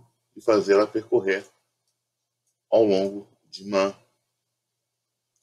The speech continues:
de duas curvas, né? De dois trilhos que eu vou estabelecer, selecionar. Eu poderia fazer com que toda essa linha que eu criei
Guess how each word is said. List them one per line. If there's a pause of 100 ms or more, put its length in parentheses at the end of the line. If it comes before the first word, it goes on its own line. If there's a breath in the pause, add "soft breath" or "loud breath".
(600)
de
duas
curvas, (380)
né?
De
dois
trilhos
que
eu
vou
estabelecer, (360 soft breath)
selecionar. (680 soft breath)
Eu
poderia
fazer
com
que
toda
essa
linha
que
eu
criei